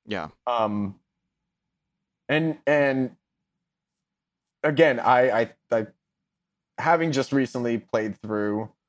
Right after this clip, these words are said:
Speaker 2: all the Mass <laughs> Effect games, refresh my mind, and this is now the third week in a row I brought 'em up.
Speaker 1: <laughs>
Speaker 2: But it's, it's part of the reason that this, uh, this topic was, you know, why I thought of it is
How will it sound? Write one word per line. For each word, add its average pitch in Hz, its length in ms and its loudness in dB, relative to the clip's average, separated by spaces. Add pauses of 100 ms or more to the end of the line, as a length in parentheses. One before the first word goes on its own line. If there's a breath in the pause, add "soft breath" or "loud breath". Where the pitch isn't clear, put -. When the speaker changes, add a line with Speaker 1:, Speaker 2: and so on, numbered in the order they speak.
(220)
Speaker 2:
all 110 100 0
the 110 80 -4
Mass 110 280 -4
<laughs> - 40 -16
Effect 139 240 -2
games, 135 320 -2
refresh 131 360 0
my 127 120 -2
mind, 120 240 -2
and 131 80 -4
this 143 80 -4
is 135 80 -8
now 131 180 0
the 117 80 -4
third 123 300 0
week 120 180 0
in 117 80 -4
a 113 40 -4
row 110 260 2
I - 20 0
brought 120 320 2
'em 151 60 2
up. 156 180 6
Speaker 1:
<laughs> - 580 -6
Speaker 2:
But 165 120 6
it's, 165 220 6
it's 160 200 0
part 196 240 6
of 185 40 2
the 180 80 2
reason 170 300 4
that 135 180 0
this, 143 340 2 (1160)
uh, 127 100 2
this 131 240 -2
topic 135 400 2
was, 120 340 2
you 139 80 0
know, 113 300 -4 (240)
why 127 420 4
I 120 140 2
thought 165 280 4
of 113 100 0
it 107 240 0
is 113 440 0